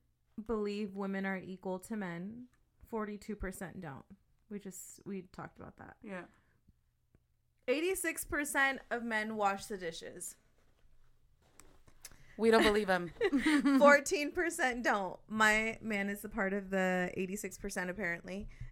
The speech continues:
Speaker 1: <laughs>
Speaker 2: He does?
Speaker 1: He
Speaker 2: He,
Speaker 1: washes
Speaker 2: yeah.
Speaker 1: dishes.
Speaker 2: Yeah.
Speaker 1: Yeah, yeah. He, he's got chores. <laughs>
Speaker 2: I have never been in a relationship with anyone who doesn't wash dishes.
Speaker 1: If you don't wash the dishes, I question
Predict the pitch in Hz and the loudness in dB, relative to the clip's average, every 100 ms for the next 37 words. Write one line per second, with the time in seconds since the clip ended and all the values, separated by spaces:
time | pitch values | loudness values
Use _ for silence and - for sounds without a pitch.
0 | - 339 320 - 254 240 220 240 233 - | 2 4 4 -4 -2 4 4 4 0 -8
1 | 220 285 311 - 294 220 202 190 208 254 | 0 4 4 4 0 -2 -2 -2 -6 -8
2 | - - - 180 170 175 262 269 233 233 | -14 -18 -10 -8 -8 -4 -2 -2 -4 -4
3 | 254 - - - 359 403 440 440 - 392 | -6 -10 -18 0 2 4 2 2 2 0
4 | 494 185 214 - - _ _ - 190 - | 2 0 0 -2 -6 _ _ 0 0 0
5 | - - - 240 240 240 247 262 269 254 | -10 -20 -4 2 4 4 4 2 2 2
6 | 226 240 226 220 226 220 208 190 190 190 | 4 2 2 0 0 2 0 -2 -4 -6
7 | 185 208 - 190 196 185 185 185 180 175 | -6 -8 -6 -6 -4 -6 -6 -6 -4 -6
8 | 165 185 - - 175 160 170 - 165 - | -8 -12 -12 -8 -6 -6 -12 -10 -10 -10
9 | - - - - - - 294 240 294 302 | -14 -14 -14 -14 -16 -2 0 2 2 4
10 | 233 254 285 294 302 302 302 302 302 294 | 6 6 4 0 0 -4 -4 -2 -2 -4
11 | 277 240 233 240 220 - 214 208 196 196 | 0 -2 0 0 0 -2 -2 0 0 -4